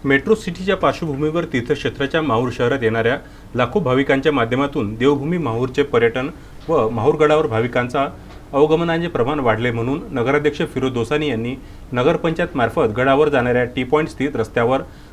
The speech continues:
"I love you माहूरचा" सेल्फी पॉइंट उभारला आहे. हा सेल्फी पॉइंट काल दिनांक दोन जून रोजी बनविण्यात आलेला आहे.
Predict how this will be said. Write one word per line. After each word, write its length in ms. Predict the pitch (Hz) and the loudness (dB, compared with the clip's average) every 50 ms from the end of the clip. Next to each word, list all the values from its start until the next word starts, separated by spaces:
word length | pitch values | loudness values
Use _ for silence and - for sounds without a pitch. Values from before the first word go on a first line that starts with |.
| - - | -4 2
"I 120 | 131 131 | 2 4
love 160 | 139 165 180 196 | 4 4 2 0
you 100 | 190 170 | 0 0
माहूरचा" 480 | 131 117 120 139 139 - - 131 127 | 0 2 2 2 0 2 2 2 2
सेल्फी 320 | - - 139 127 - - 160 | 2 0 -2 -2 -2 -2 -2
पॉइंट 280 | - 135 139 139 127 | 0 0 0 0 0
उभारला 300 | 117 110 117 113 117 117 | 0 0 2 2 4 4
आहे. 200 | 110 104 101 98 101 - - - - - - - - | 4 4 2 0 -4 -8 -12 -20 -20 -20 -20 -4 0
हा 100 | - 165 | 2 2
सेल्फी 280 | 156 165 160 156 - - | 2 2 0 0 -2 -2
पॉइंट 260 | - 170 160 165 170 | 0 0 2 2 0
काल 180 | - 147 143 135 | 0 0 0 0
दिनांक 340 | 123 127 131 151 165 - 151 | 0 0 0 0 0 0 0
दोन 320 | 120 113 123 139 143 143 | 0 2 2 2 2 2
जून 180 | 156 170 180 175 | 0 -4 -4 -4
रोजी 320 | 143 123 120 123 131 143 - - - - | -4 -4 -2 -2 -4 -4 -4 -8 -8 -2
बनविण्यात 420 | 123 123 120 135 139 147 165 - | 0 2 2 2 2 2 2 2
आलेला 240 | 123 113 120 120 117 | 2 2 4 4 4
आहे. 220 | 110 101 104 107 | 4 4 2 -2